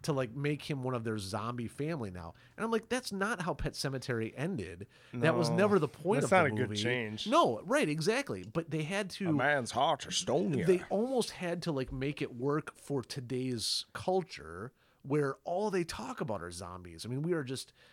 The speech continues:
Speaker 1: so
Speaker 2: Yeah.
Speaker 1: zombified. Everything is zombie. Walking Dead, Zombieland, whatever, you know. It's all zombies all the time. All of our video games have zombies.
Speaker 2: Which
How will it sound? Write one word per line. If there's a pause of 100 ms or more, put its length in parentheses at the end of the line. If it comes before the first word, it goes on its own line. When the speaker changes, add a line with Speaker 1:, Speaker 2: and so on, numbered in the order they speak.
Speaker 1:
so
Speaker 2:
Yeah.
Speaker 1:
zombified.
Everything
is
zombie.
Walking
Dead, (280)
Zombieland,
whatever,
you
know. (340)
It's (100)
all
zombies (100)
all
the
time. (880)
All
of
our
video
games
have
zombies. (220)
Speaker 2:
Which